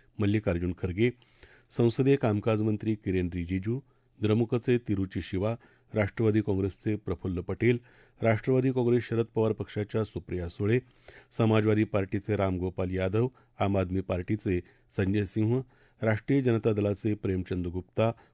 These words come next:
वाय एस आर काँग्रेसचे पी व्ही मिथुन रेड्डी, तृणमूल काँग्रेसचे सुदीप बंदोपाध्याय इत्यादी नेते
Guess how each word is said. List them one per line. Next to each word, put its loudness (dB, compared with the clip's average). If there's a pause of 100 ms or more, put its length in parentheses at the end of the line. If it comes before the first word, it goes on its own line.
वाय 0
एस -4
आर 0
काँग्रेसचे -4 (120)
पी -2
व्ही -4
मिथुन -6
रेड्डी, -4 (800)
तृणमूल 4
काँग्रेसचे 0
सुदीप -4
बंदोपाध्याय -2 (340)
इत्यादी 0
नेते -2